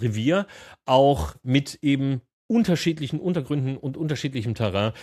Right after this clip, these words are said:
Da war einfach fast alles dabei. Was nicht dabei war, war jetzt mal so dieses, wie du es auch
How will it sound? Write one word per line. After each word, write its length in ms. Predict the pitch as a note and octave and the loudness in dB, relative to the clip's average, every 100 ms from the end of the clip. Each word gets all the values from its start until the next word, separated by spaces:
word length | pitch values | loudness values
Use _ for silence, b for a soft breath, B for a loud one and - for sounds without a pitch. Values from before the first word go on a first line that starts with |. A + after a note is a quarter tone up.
| B | B
Da 140 | - G#2 | 0 4
war 120 | B2+ | 4
einfach 340 | A#2+ A#2 - - | 2 -4 -6 -8
fast 380 | - F3 - | -2 -2 -2
alles 220 | C#3+ C#3 - | -4 -2 -2
dabei. 380 | A#2+ A#2+ D#3 E3 B B B | 0 2 0 -4 B B B
Was 400 | - C#3 - - _ _ _ B2+ | 2 2 0 -10 _ _ _ 2
nicht 240 | F3+ - | 2 4
dabei 280 | D#3+ C3 C#3 | 2 2 2
war, 180 | C3+ B2+ | 2 2
war 140 | B2 | 2
jetzt 220 | B2+ - | 0 -2
mal 180 | B2 A#2 | -2 0
so 200 | A2 A2 | 0 -2
dieses, 480 | A2 A#2 A#2 - - B B | -2 -4 -4 -8 -14 B B
wie 220 | - B2+ B2+ | -2 0 2
du 240 | C3 E3 | 4 4
es 100 | F#3 | 2
auch 340 | C3 C3 - | 2 2 0